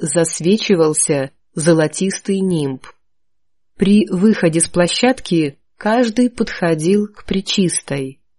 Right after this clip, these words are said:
Она крестила его, и он целовал ей руку, стоя на левом колене и преклонив пред ней голову. Так длинной чередой подходили они ко мне,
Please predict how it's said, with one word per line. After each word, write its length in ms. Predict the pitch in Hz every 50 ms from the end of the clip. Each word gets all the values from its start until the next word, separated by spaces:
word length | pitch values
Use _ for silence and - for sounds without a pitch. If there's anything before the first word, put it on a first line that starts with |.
| _ _ -
Она 300 | - 160 165 175 175 170
крестила 640 | - - 160 160 156 - - - - 220 233 240
его, 500 | 220 202 190 170 151 151 147 139 139 143 _ _ _ _ _ _ -
и 140 | - 165
он 300 | 170 196 220 240 240 240 247 _
целовал 720 | - - - - 202 185 180 170 165 156 165 180 196 208
ей 300 | 202 180 180 196 202 208 214
руку, 680 | 214 208 196 170 151 - - 147 139 135 135 - _ _ _ _ _
стоя 680 | - - - - - - 190 190 185 170 165 160 - -
на 260 | 160 160 175 175 175
левом 440 | 175 175 180 170 156 156 147 147 139
колене 760 | - 156 147 147 156 175 202 214 208 185 160 147 143 143 _ _ _ _ _ -
и 200 | 202 208 226 226
преклонив 880 | 226 - 196 196 190 - - 165 165 165 160 165 185 214 226 - -
пред 280 | - - 156 151 143 143
ней 360 | 151 160 170 175 180 180 -
голову. 840 | - - 180 170 180 175 156 143 139 135 135 135 135 135 135 143 - _ _ _ _ _ _ _ _ _ _ _ _ _ _ _ -
Так 340 | - 220 254 262 - - - _ _ _ _
длинной 540 | - 165 156 175 190 226 233 214 202 180 180
чередой 680 | 170 - - 160 165 160 151 185 233 254 262 254 _ _ _ _ _ -
подходили 720 | - 214 - - - 240 240 247 208 214 214 202 175 165
они 260 | 165 165 165 180 175
ко 180 | 170 - 151 143
мне, 380 | 147 147 156 175 202 226 233